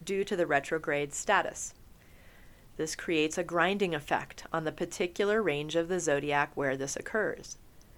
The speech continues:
For Jupiter at this time, plying slowly through the juncture between Aquarius and Capricorn, he is riding through signs ruled by unfriendly planets, but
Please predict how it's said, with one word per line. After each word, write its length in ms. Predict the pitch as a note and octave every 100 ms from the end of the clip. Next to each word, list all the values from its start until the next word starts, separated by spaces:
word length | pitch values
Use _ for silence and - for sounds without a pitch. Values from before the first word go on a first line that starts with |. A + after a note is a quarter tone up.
| - - - -
For 180 | - E3+
Jupiter 540 | C#3+ A3+ - C#3+ C3+
at 180 | - C#3+
this 220 | C#3 C#3
time, 580 | - B3+ A#3 C#3 A#2+ E3 - - - - - -
plying 440 | - F#3 F#3 E3+
slowly 640 | E3+ - G3 G#3 A3+ D#3+ C#3+
through 240 | - F3
the 100 | E3
juncture 640 | D3 E3+ F#3+ G3 - C3+
between 480 | C#3 D#3 - D#3+ C#3+
Aquarius 720 | - - - F3 F3 D#3 D3
and 120 | C#3
Capricorn, 800 | C3+ G#3+ A3+ - - B2+ A2 C#3 D3 - - - - - - - - - - - - - -
he 160 | -
is 140 | G3+ F3
riding 400 | F#3+ G#3+ A#3 G#3
through 200 | G#3 F3
signs 580 | - G3 G#3+ E3 D#3+ E3
ruled 320 | E3+ G#3+ F3
by 160 | E3
unfriendly 580 | D#3+ E3 E3+ F#3+ E3+ E3
planets, 680 | D3+ - F3 D3 - - - - - - - - -
but 340 | G3+ D#3+ F3+